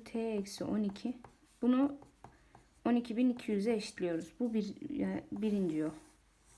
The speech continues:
Daha sonrasında Yekta Hoca şöyle çözdü. Yasin Hoca yani. Ee, şu on üç dakika gitsin dedi. Şu yoldan da bir metre kısalım dedi. Ama yorumlarda şu daha iyi mantık geldi yani.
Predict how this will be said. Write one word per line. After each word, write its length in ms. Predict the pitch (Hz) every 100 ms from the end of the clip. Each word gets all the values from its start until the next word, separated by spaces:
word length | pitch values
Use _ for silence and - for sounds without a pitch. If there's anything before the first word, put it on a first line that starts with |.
| - - - - - - _ _ _ _ -
Daha 200 | 254 285
sonrasında 540 | 285 240 220 - 208
Yekta 500 | 240 - 240 247 226
Hoca 180 | 214 208
şöyle 380 | 240 226 208 180 175 -
çözdü. 520 | - 175 165 - 262 - - - _ -
Yasin 380 | 190 190 180 170
Hoca 100 | 175
yani. 240 | 170 208 - - _ _ _ _ _ -
Ee, 360 | 208 202 202 202
şu 200 | - -
on 200 | 269 262
üç 200 | 277 -
dakika 260 | 214 196 190
gitsin 440 | 170 165 - 185
dedi. 320 | 180 175 233 - - _ _ - - -
Şu 300 | - 214 - - _ _ -
yoldan 420 | 262 269 254 240
da 120 | 262
bir 100 | 262
metre 320 | 233 208 254
kısalım 480 | 254 - 202 180 170
dedi. 180 | - 127 - - - - - - - -
Ama 200 | - 247
yorumlarda 680 | 277 262 254 254 254 247 302
şu 260 | 302 - 233
daha 240 | 247 -
iyi 240 | - 170 -
mantık 480 | 165 165 160 - -
geldi 300 | 175 156 165
yani. 340 | 165 180 254